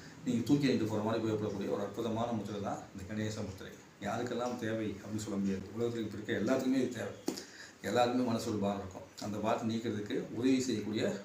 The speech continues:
ஒரு முத்திரை. தாராளமா செஞ்சு பயனடையுங்க. மேலும் இது போன்ற முத்திரை மருத்துவத்தை கத்துக்கணும்னா டிஸ்கிரிப்ஷன் கூடிய WhatsApp நம்பரை தொடர்பு கொண்டு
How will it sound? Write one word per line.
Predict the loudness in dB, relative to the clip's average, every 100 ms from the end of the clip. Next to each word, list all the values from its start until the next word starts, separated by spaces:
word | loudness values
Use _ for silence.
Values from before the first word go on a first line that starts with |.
| -8
ஒரு | -2
முத்திரை. | 0 0 0 -2 -6 -14 -20 -20 -20 -2
தாராளமா | 0 2 2 2
செஞ்சு | 0 0 0 0
பயனடையுங்க. | 0 -2 -2 -4 -4 -6 -8 -16 -20 -20 -16 -2
மேலும் | 0 2 2
இது | 2
போன்ற | 2 4
முத்திரை | 4 2 2 2
மருத்துவத்தை | 2 0
கத்துக்கணும்னா | -2 -2 0 2 0 -2
டிஸ்கிரிப்ஷன் | -4 -2 -4 -2
கூடிய | -2 0 0
WhatsApp | -2 -4 -4 -4
நம்பரை | -4
தொடர்பு | -4 -2 0
கொண்டு | 0 2 2